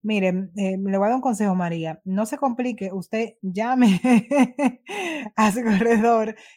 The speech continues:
y ya, él, esa persona le va a ayudar a que usted tome la decisión correcta. No se ponga a inventar usted <laughs> y llévese de los mejores porque eso es muy importante. Ya sí, Alejandra, te voy a dejar libre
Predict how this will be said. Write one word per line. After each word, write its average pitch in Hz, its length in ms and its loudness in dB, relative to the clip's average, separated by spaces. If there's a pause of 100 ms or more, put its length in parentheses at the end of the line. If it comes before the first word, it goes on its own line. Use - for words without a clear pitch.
(140)
y 233 220 -4
ya, 196 320 0
él, 233 400 -2
esa 220 240 -2
persona 233 260 -4
le 220 120 -2
va 226 60 -2
a 214 40 0
ayudar 330 640 2 (460)
a 190 120 -6
que 190 120 -10
usted 254 360 -6
tome 240 220 -4
la 240 80 -2
decisión 226 400 -4
correcta. 175 580 -8
No 180 120 -10
se 226 100 -10
ponga 226 220 -8
a - 20 -6
inventar 226 480 -2
usted 269 540 -4
<laughs> 240 680 0 (800)
y 220 160 -8
llévese 247 380 0
de 226 100 -2
los 226 200 -4
mejores 233 480 -4
porque 202 200 -10
eso 202 120 -10
es 202 60 -6
muy 208 120 -6
importante. 185 580 -8
Ya 269 160 4
sí, 294 140 -4
Alejandra, 285 560 0
te 294 100 -8
voy 220 120 -2
a 233 60 2
dejar 240 260 -2
libre 262 440 -6